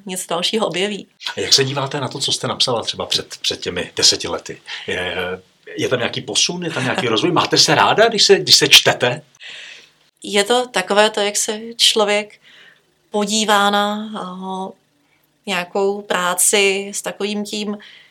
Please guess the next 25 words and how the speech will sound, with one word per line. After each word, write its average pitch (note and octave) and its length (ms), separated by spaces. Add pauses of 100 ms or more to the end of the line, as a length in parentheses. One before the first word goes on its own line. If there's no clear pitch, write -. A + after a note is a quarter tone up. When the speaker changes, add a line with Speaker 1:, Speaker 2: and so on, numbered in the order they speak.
(160)
Speaker 1:
milým A3+ 360
úsměvem, A3 500
ale A3 180
přimhouřenýma A#3+ 880
očima, G3 560
kdy F3 100
Speaker 2:
Ano. G3 100
Speaker 1:
si G3+ 100
říká: G3 340
"Ježíš, G3 380
to G#3+ 80
je G#3+ 120
naivní, A3 560
ale G3 120
to G3 100
není C4 240
špatné, G#3+ 480
ale G#3+ 160
je A3+ 60
to B3 100
tak C4 100
strašně B3+ 440
naivní." A3 760
Speaker 2:
Mhm. G3 260 (340)
Speaker 1:
<laughs> - 120